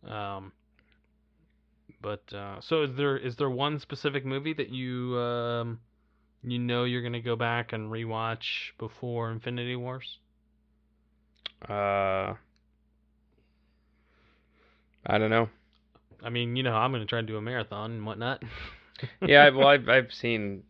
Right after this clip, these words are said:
Speaker 2: you know, all, all the movies with the exceptions of the newer ones, uh, you know, two, three times. So, I don't know if I'll do a whole marathon.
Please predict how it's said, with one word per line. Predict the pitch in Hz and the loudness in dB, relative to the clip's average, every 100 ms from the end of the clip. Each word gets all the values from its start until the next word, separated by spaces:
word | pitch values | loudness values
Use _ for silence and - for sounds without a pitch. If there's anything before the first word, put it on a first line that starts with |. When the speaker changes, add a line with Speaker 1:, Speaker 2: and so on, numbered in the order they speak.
| - | -8
Speaker 2:
you | 101 | -4
know, | 101 | 0
all, | 104 98 | 0 0
all | 107 107 | 0 -2
the | 104 | -2
movies | 104 104 110 104 104 | -4 -6 -6 -8 -8
with | 101 | -8
the | 104 104 101 | -8 -6 -6
exceptions | - 107 - 107 104 104 | -2 -4 -4 -6 -4 -4
of | 98 | -4
the | 101 | -6
newer | 101 104 110 | -6 -4 -4
ones, | 104 98 98 95 - | -4 -4 -8 -12 -10
uh, | 95 95 95 95 - | -6 -2 -2 -4 -8
you | 98 | -10
know, | 92 90 | -8 -10
two, | - 104 | -10 -12
three | - 101 | -8 -8
times. | - 98 101 101 - - - - - - - _ _ - | -6 -4 -4 -8 -12 -20 -20 -20 -20 -20 -20 _ _ -8
So, | - 95 95 92 _ _ _ _ _ _ _ _ _ _ _ _ _ _ _ _ _ _ _ _ _ _ _ _ - | -4 -2 -4 -8 _ _ _ _ _ _ _ _ _ _ _ _ _ _ _ _ _ _ _ _ _ _ _ _ -8
I | - | -2
don't | 110 | 0
know | 107 | 2
if | 101 | 0
I'll | 104 | -4
do | 101 104 | -4 -4
a | 98 | -2
whole | 104 101 | -4 -6
marathon. | 98 101 101 107 104 110 107 | -4 -6 -6 -6 -4 -4 -8